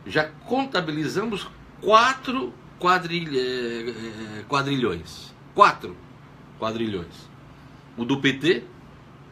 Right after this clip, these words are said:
o do P P, o do P M D B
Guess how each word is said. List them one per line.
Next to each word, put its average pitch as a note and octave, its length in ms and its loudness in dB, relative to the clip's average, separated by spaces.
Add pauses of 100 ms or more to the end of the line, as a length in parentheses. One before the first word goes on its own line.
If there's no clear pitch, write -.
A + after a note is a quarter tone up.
(840)
o C3 80 -2
do D#3 140 2
P D#3 160 4
P, F3+ 360 2 (1300)
o A#2 80 -4
do E3+ 140 2
P F3+ 320 6
M C4 120 2
D E3 140 2
B C3 240 2